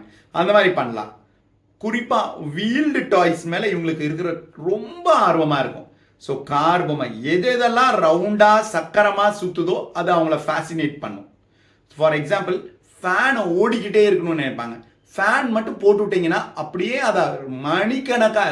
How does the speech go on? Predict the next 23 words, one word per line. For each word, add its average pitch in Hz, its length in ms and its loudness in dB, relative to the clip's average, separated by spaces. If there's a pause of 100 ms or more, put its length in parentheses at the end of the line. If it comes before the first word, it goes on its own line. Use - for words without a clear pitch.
ரெண்டு 196 340 -4
மூணு 262 200 -2
மணி 202 200 0
நேரம் 208 200 2
கூட 220 120 2 (400)
விடாம 208 460 6
பார்த்துட்டு 151 420 0
இருப்பாங்க. 107 320 -10 (1200)
மிக 175 500 -2
மிக 202 280 -2
முக்கியமானது 165 720 -2 (540)
அம்மா 175 440 0
தான். 175 220 2 (160)
அம்மாவால 196 640 2
தான் 202 260 -2
டக்குன்னு 220 520 -6
அதை 156 200 -2 (220)
கண்டுபிடிக்க 175 520 -2
முடியும். 113 320 -6 (580)
அம்மாவுக்கு 208 440 -2
தோணும், 175 340 0 (340)
என் 196 240 -2
குழந்தை 202 280 0